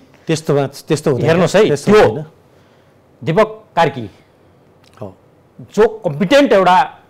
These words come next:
Speaker 2: न्यायाधीश भन्ने छवि बनाएको पात्र हुनुहुन्थ्यो, करियरबाटै
Speaker 1: हो।
Speaker 2: आएको मान्छे हो।
Speaker 1: हो, कायम,
Speaker 2: उहाँ
Speaker 1: कायम।
Speaker 2: आजको, आजको दिनमा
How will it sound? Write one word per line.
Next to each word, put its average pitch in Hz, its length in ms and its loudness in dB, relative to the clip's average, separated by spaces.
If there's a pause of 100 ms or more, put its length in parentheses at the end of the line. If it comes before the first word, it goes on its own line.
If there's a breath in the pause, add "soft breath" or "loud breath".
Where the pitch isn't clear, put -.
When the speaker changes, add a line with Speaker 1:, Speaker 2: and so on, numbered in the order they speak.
(280)
Speaker 2:
न्यायाधीश 151 400 -6
भन्ने 151 400 -8
छवि 165 220 -6
बनाएको 139 300 -8
पात्र 120 300 -10
हुनुहुन्थ्यो, 120 500 -14 (380)
करियरबाटै 120 440 -8
Speaker 1:
हो। 117 60 -10
Speaker 2:
आएको 98 160 -18
मान्छे 107 300 -20
हो। 107 260 -10 (200)
Speaker 1:
हो, 113 160 -16
कायम, 135 160 -6
Speaker 2:
उहाँ 156 140 -4
Speaker 1:
कायम। 117 180 -8
Speaker 2:
आजको, 156 360 -4 (200)
आजको 156 280 -2
दिनमा 156 400 -4